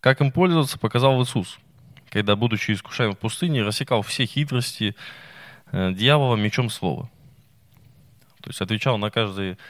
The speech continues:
искушение, э, цитаты из, э, Писания, и таким образом устоял. Э, мы должны брать пример с Иисуса, для этого нам нужно знать Писание.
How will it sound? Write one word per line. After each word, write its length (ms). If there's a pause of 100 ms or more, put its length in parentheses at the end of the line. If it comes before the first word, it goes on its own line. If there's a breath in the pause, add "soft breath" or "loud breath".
(180 loud breath)
искушение, 840 (240)
э, 60 (420)
цитаты 480
из, 300
э, 400 (1200 loud breath)
Писания, 600 (920 soft breath)
и 80
таким 320
образом 360
устоял. 420 (2000 loud breath)
Э, 240
мы 200
должны 280
брать 220
пример 300
с 80
Иисуса, 360
для 140
этого 260
нам 260
нужно 280
знать 320 (200)
Писание. 500